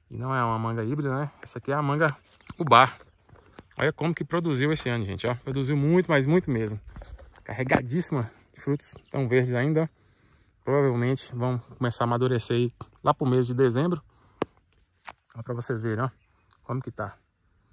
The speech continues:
Tá bem baixinho aqui as mangas pra pegarem, ó. Ficou top demais, viu? Olha que maravilha isso, ó. Produzindo muito. Folhas novas saindo, ó.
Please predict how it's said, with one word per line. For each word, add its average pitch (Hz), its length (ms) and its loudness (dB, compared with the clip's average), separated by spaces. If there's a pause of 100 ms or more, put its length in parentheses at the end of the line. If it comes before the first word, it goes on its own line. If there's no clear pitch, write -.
(240)
Tá - 100 -12
bem 139 160 -6
baixinho 120 360 -2
aqui 110 120 -8
as 107 140 -2
mangas 123 240 -6
pra - 100 -10
pegarem, 131 420 -2
ó. 156 60 -4 (920)
Ficou - 260 -10
top 147 240 0
demais, 107 360 -2
viu? 139 120 0 (880)
Olha 107 100 -6
que 110 120 -6
maravilha 123 480 -2
isso, 104 220 -6
ó. 123 100 -2 (880)
Produzindo 117 440 -4
muito. 143 360 -2 (1400)
Folhas 113 320 -6
novas 117 240 -2
saindo, 135 440 -4
ó. 147 140 -2